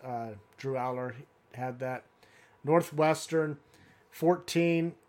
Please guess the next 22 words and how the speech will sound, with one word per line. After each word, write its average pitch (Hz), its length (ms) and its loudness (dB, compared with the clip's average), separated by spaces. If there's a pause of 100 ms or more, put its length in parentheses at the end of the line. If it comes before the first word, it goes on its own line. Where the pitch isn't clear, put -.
(120)
uh, 135 180 0
rushing 147 360 0
attempts 147 340 -4
with 139 80 -4
the 131 80 -10
quarterback 143 440 -2
for 120 120 -10
fifty-six 135 720 -4
yards. 131 380 -4
Charlotte, 165 640 4 (200)
sixteen, 165 840 0 (640)
uh, 135 460 -2
attempts 156 380 -4
for - 140 -10
sixty-seven 151 800 -4
yards. 143 320 0
And 160 140 2
even 214 220 4
Towson, 143 600 -2
lowly 226 440 10
Towson, 175 560 4
Towson, 165 560 0